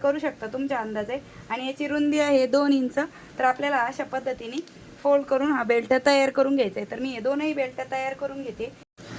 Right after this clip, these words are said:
तर बघा मैत्रिणींनो, अशा पद्धतीने मी ही दोनही बेल्ट स्टिच करून घेतलेले आहेत. त्याला दोन्ही साईडने कडेकडेने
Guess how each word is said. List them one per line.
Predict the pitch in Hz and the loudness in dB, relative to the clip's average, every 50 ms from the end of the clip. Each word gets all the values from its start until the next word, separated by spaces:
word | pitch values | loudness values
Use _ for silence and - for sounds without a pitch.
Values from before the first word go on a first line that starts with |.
| - - - - | -12 -6 2 6
तर | 277 285 | 8 8
बघा | 277 330 359 381 392 | 10 10 8 8 8
मैत्रिणींनो, | 359 339 330 302 294 330 359 349 330 311 311 330 - | 6 4 4 0 -2 -2 2 2 4 4 4 2 2
अशा | 277 311 359 359 320 | 2 2 2 2 2
पद्धतीने | 302 320 320 277 320 311 302 285 294 294 | 2 2 2 2 2 2 4 4 6 8
मी | 311 320 | 8 8
ही | 311 302 | 8 8
दोनही | 277 240 302 311 320 330 330 320 | 6 6 4 6 6 6 6 6
बेल्ट | 285 285 277 269 - 294 | 6 6 6 6 4 0
स्टिच | 285 - 320 311 311 - | 0 2 2 2 2 2
करून | - 302 311 320 320 | 2 2 4 6 6
घेतलेले | 311 269 - 233 247 254 247 | 6 6 6 4 4 4 4
आहेत. | 233 233 | 2 0
त्याला | - 233 247 240 | 0 -2 -2 0
दोन्ही | 247 294 311 302 311 | 0 2 2 2 2
साईडने | 302 302 240 226 - - 220 | 0 -2 -4 -6 -8 -12 -14
कडेकडेने | - 247 233 240 233 240 233 233 247 277 359 | -12 -10 -10 -10 -8 -8 -8 -8 -6 -6 -8